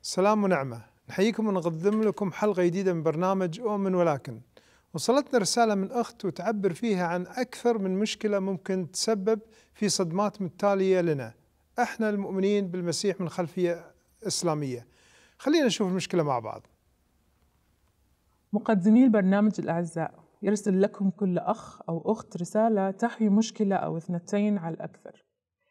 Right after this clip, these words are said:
Speaker 2: لكن اعذروني لأن رسالتي تحمل أكثر من مشكلة.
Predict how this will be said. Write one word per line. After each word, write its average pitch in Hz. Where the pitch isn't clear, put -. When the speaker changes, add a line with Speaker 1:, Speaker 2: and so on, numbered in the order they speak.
Speaker 2:
لكن 190
اعذروني 180
لأن 165
رسالتي 208
تحمل 196
أكثر 202
من 156
مشكلة. -